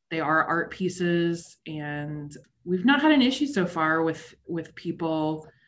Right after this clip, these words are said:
being disrespectful to them. Additionally, when,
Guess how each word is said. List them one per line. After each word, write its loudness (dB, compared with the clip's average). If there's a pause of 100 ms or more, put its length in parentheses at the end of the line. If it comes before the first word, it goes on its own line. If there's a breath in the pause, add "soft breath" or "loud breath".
(280 soft breath)
being -2
disrespectful -2
to 0
them. 2 (640 loud breath)
Additionally, 4
when, 0